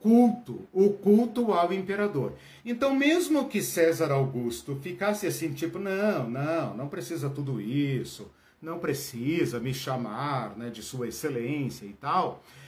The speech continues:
ele, ele percebeu que aquela iniciativa dos seus súditos seria um instrumento de poder que,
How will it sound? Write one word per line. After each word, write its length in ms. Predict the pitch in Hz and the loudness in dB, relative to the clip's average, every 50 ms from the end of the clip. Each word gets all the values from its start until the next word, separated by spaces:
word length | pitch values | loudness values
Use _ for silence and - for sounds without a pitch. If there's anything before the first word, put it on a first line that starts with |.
| - - - - - - | -20 -20 -20 -18 -12 -4
ele, 640 | 285 277 285 294 294 285 277 285 277 277 269 269 - | 0 4 4 6 6 8 6 6 4 4 0 -2 0
ele 640 | - - 214 214 220 220 226 240 233 233 226 - - - _ _ | 4 6 8 8 8 8 6 6 6 4 4 0 -4 -12 _ _
percebeu 1080 | - 247 269 294 311 285 - - - 254 226 - - 139 135 135 139 151 165 175 175 - - | 0 2 4 4 2 2 0 2 4 6 6 6 4 4 4 6 6 6 4 4 2 -2 0
que 400 | - 190 175 165 165 170 180 180 - - _ _ _ _ _ _ | 4 6 8 8 8 6 4 0 -4 -10 _ _ _ _ _ _
aquela 840 | 170 170 175 175 175 - - - - 220 226 247 269 269 262 240 214 | -2 0 0 0 0 -4 -10 -4 0 0 2 2 2 2 2 4 4
iniciativa 920 | 208 196 190 180 147 135 - - 165 147 139 139 - - 156 165 165 165 151 | 4 4 4 2 0 0 0 0 0 0 0 -2 -6 -4 -2 2 2 2 2
dos 220 | 139 160 151 139 | 2 0 -2 0
seus 320 | - - 190 208 240 233 | 2 4 4 6 6 4
súditos 1160 | - - - 196 185 185 185 190 185 - 196 208 208 226 226 240 240 233 - - - - - _ _ _ _ _ _ _ _ | 2 0 2 2 6 6 8 6 6 6 2 0 0 0 0 0 0 -2 -4 -8 -10 -12 -16 _ _ _ _ _ _ _ _
seria 720 | - - - - 208 202 190 180 175 175 185 220 220 214 202 | -14 -12 0 6 8 8 8 8 6 4 4 4 4 4 4
um 180 | 190 180 170 170 | 4 2 2 0
instrumento 840 | 165 160 - - - 165 156 139 135 131 135 151 170 180 175 170 156 | 0 -2 -2 -4 -6 -4 -2 0 0 0 0 0 -2 -4 -4 -6 -6
de 160 | 135 139 139 | -6 -6 -6
poder 840 | 135 - 143 131 123 117 - 120 120 127 135 147 160 170 175 175 - - | -6 -4 -4 -4 -4 -4 -4 -4 -2 0 2 2 2 0 0 -4 -8 -12
que, 400 | _ - 160 165 180 196 202 202 | _ -8 -4 -4 -2 -2 -4 -6